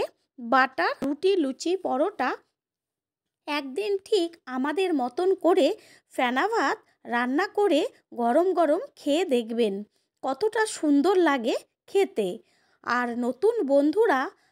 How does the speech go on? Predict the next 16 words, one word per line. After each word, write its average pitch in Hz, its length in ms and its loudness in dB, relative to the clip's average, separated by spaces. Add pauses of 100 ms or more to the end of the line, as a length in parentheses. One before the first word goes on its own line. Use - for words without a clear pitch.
(120)
আমাদের 247 460 -2 (160)
রেসিপিগুলো 370 560 4 (100)
যদি 311 160 -2 (140)
ভালো 240 280 -2
লেগে 370 260 0
থাকে 285 280 -2 (440)
সাবস্ক্রাইব 320 580 0 (100)
করে 381 220 0
দেওয়ার 277 260 -2 (380)
অনুরোধ 320 360 2 (120)
রইল 247 260 0 (460)
ও 220 60 -4 (140)
পাশে 240 320 -2
থাকা 466 300 0
বেল 294 240 4
আইকনে 240 340 2